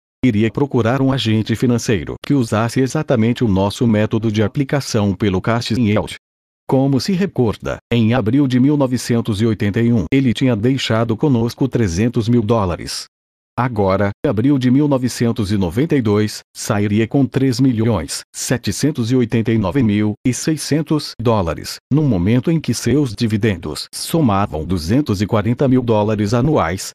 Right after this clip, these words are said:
ou vinte mil dólares por mês. Sua posição foi liquidada conforme o quadro segundo,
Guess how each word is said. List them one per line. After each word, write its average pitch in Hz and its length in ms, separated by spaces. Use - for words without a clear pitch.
ou 131 160
vinte 113 340
mil 123 160
dólares 107 520
por 117 180
mês. 104 440
Sua 107 320
posição 131 540
foi 123 260
liquidada 107 640
conforme 113 540
o 120 60
quadro 135 440
segundo, 123 480